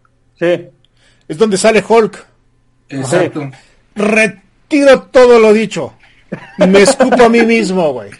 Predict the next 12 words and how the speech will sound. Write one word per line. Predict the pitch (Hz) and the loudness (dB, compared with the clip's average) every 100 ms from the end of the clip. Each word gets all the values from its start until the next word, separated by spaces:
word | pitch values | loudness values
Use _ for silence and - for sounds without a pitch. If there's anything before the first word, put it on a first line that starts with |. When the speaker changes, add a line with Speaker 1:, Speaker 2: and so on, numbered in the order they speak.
| - - 740 - 466 - 415 _ _ - | -14 -8 -10 -6 -6 -6 -8 _ _ -8
Speaker 2:
La | 170 | -2
de | 185 190 | 0 0
Thor | 190 240 | 2 4
Ragnarok | 240 220 226 202 190 | 4 2 0 2 2
es | 202 | 2
muy | 214 | 2
buena, | 208 202 190 | 2 2 0
me | 170 170 | -4 -4
encanta | 165 202 202 202 | -2 -2 0 -2
esa | 185 | -2
Speaker 3:
Ok. | 190 | -4
Speaker 2:
película. | 175 175 160 151 | -4 -6 -4 -4